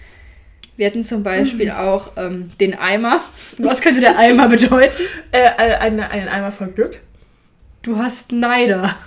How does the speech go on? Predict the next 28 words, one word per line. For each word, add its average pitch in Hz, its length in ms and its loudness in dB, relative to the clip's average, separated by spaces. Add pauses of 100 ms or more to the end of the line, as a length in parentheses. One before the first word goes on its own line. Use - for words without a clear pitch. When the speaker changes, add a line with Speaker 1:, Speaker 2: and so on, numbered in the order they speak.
(160)
Speaker 2:
<laughs> - 1160 -6
Ist - 140 -12
ja 202 80 -2
klar. 196 520 -4 (560)
Die 226 60 -6
lieben 240 320 -2
Eimer. 196 520 -4 (200)
Speaker 1:
Ja. 214 380 -6 (480)
Speaker 2:
Ich - 100 -8
habe 359 120 0
auch 339 40 2
Speaker 1:
Ähm, 233 140 2
Speaker 2:
wirklich 226 160 -4
einen 214 80 -6
coolen 180 240 -10
Eimer. 180 320 -10
Sag 240 160 -12
ich - 80 -18
ehrlich, 214 240 -10
wie 202 60 -16
es - 40 -20
ist. 180 240 -18 (1300)
Speaker 1:
Sag 214 160 -10
mal 214 120 -4
noch 196 160 -6
einen 202 80 -6
Buchstaben. 202 540 -10 (200)
Speaker 2:
Mm, 214 800 -2